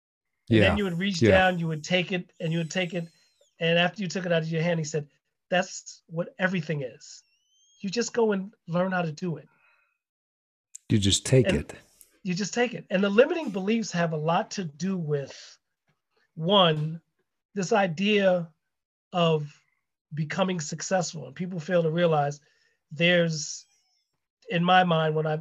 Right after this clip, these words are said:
Speaker 1: study this stuff, two types of success. One is your success, and the other is being recognized for your success. You have direct control
Speaker 2: Yeah.
Speaker 1: over your success, because most success,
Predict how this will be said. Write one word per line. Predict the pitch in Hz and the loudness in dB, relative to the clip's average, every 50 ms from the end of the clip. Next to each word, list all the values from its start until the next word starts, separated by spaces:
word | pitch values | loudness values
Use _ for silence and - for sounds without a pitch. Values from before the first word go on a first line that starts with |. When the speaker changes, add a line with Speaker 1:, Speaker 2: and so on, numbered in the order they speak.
| 165 - | -8 -10
Speaker 1:
study | - - - - 202 220 208 | -10 -6 -2 -2 0 0 0
this | 165 156 156 151 | -2 -4 -6 -6
stuff, | - - 151 147 - | -8 -8 -10 -10 -10
two | - - 220 185 | -10 -10 -10 -8
types | - 190 170 165 156 - | -6 -6 -6 -6 -6 -8
of | 160 147 | -10 -10
success. | - 165 151 - - 269 - - - - - - - _ _ _ _ _ _ _ _ _ _ _ _ _ _ _ _ _ _ _ _ _ _ _ _ _ _ - | -12 -12 -10 -8 -8 -8 -8 -8 -12 -14 -14 -16 -20 _ _ _ _ _ _ _ _ _ _ _ _ _ _ _ _ _ _ _ _ _ _ _ _ _ _ -4
One | 156 165 190 208 | 0 2 2 2
is | 202 180 139 160 | 2 2 2 2
your | 175 196 | 2 2
success, | 208 - - 160 143 - - 143 147 175 170 - - - - _ - | 2 0 -2 -6 -4 -2 -2 -2 -2 -2 -4 -8 -12 -14 -16 _ -6
and | - 151 160 | -4 0 2
the | 165 | 4
other | 170 175 175 | 4 4 4
is | 170 165 160 156 147 139 | 2 2 2 0 -2 -4
being | - - 170 165 160 156 | -4 -2 -2 0 0 2
recognized | 156 196 233 - 254 196 165 156 143 139 135 135 - | 2 2 2 2 -2 -2 -2 -2 -2 -2 -4 -6 -8
for | 160 | -6
your | 147 147 | -6 -6
success. | 143 - 151 - - 151 120 - - - - _ _ _ _ _ _ _ _ _ _ _ _ _ _ _ _ | -6 -6 -10 -8 -8 -8 -8 -8 -14 -20 -20 _ _ _ _ _ _ _ _ _ _ _ _ _ _ _ _
You | 160 156 185 247 269 | -6 -4 -2 0 4
have | 254 254 233 180 | 4 4 4 4
direct | 185 175 160 170 190 202 - - | 0 0 2 2 0 0 0 -4
control | - 175 165 - - - 208 208 208 190 165 143 131 | -6 -4 -4 -4 -2 0 0 2 4 4 4 4 4
Speaker 2:
Yeah. | 117 101 90 - - | 2 2 2 0 -2
Speaker 1:
over | 165 147 147 | -6 -6 -4
your | 147 139 160 185 202 | -4 -2 -2 0 0
success, | 185 - 151 143 - - - - - - - - - - _ _ _ _ _ _ _ _ _ _ _ _ _ | -2 -4 -6 -8 -8 -10 -10 -10 -10 -10 -10 -10 -12 -16 _ _ _ _ _ _ _ _ _ _ _ _ _
because | - 170 151 185 185 165 156 | -10 -6 0 0 0 2 2
most | 180 185 185 208 196 - | 2 2 2 2 2 -2
success, | - 180 156 - - 202 180 165 156 151 - - - - | -4 -6 -8 0 2 4 4 4 2 0 -4 -10 -14 -16